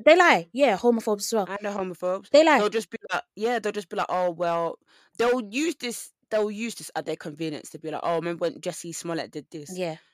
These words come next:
Speaker 2: What the fuck does that got to do with anybody?
Speaker 1: Mm.
Speaker 2: He's not representation of the gay community. He ain't sure ain't not representation of the black community. <laughs>
Speaker 1: Yeah, it, it's, it's just, it's,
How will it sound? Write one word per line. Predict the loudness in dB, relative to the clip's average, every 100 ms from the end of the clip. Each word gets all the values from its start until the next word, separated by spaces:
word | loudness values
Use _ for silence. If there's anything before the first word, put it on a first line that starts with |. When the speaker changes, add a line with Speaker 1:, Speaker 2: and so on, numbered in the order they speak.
| _ _ _
Speaker 2:
What | -4
the | -2
fuck | -2 -4 -4
does | -4
that | -4
got | -4
to | -6
do | -4
with | -2 0
anybody? | 0 0 -4 -6 _ -6
Speaker 1:
Mm. | -4 -4 -6 _ _ _ _
Speaker 2:
He's | 0 2
not | 0
representation | 0 -4 -4 -2 -2 -2
of | -4
the | -2
gay | -2
community. | -2 -8 -6 -10 -12 _ -4
He | 0 2
ain't | 2
sure | 2 4 4
ain't | 4
not | 2 2
representation | 0 0 -2 0
of | 0
the | 0
black | -2
community. | 0 -2 0 -2 -4 -6 _ _ _ _ _ -18 -18 _ _ _ _ _ _ -14
<laughs> | -14 -10 -6 -6 _ -8 -8 _ -10 _ _ -20 _ _ -16 -16 _ _ _ _ _ -18 -14 -12 -14 -14 -16 -18 -20 -20 -14 -14 -14 -20 -20 _
Speaker 1:
Yeah, | -4 0 0 -2
it, | 0 0 0 0
it's, | 0 0 -6 0
it's | 2 6
just, | 6 6 -2 0
it's, | -2